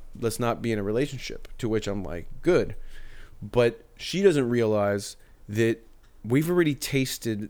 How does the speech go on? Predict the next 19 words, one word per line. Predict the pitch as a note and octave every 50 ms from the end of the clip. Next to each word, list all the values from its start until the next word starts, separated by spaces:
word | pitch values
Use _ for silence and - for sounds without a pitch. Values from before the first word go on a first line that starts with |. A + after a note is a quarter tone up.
| -
the | - - A2 G2
fucking | - - A#2 A2+ - A2+ G2 G2+
elixir, | G2 G#2 A2 G#2 - - - F#2+
you | F2+ F2+ F#2+
know? | G2 F#2+ G2 A2 A#2
So, | - - A#2+ A2
like, | G2 G2 G2+ F2+ - - - - - - - - - - - -
we're | - A2 B2 C3+ C3+
both | B2+ D#3 D#3+ E3 D#3+
hooked. | - E3+ G3 E3+ - - - - - - -
So | - - - C3
she, | B2+ - - - F3+ F3+ G#3 - -
she | C#3 - - E3+
can't | D#3+ - - F#3 F3+ E3+ - D3
help. | D3+ D#3+ E3 -
She | - - D#3
wants | D#3+ F3 E3+ E3+
to | D3
text | B2+ - - C#3+ C3+ C#3+ C#3+ - - - -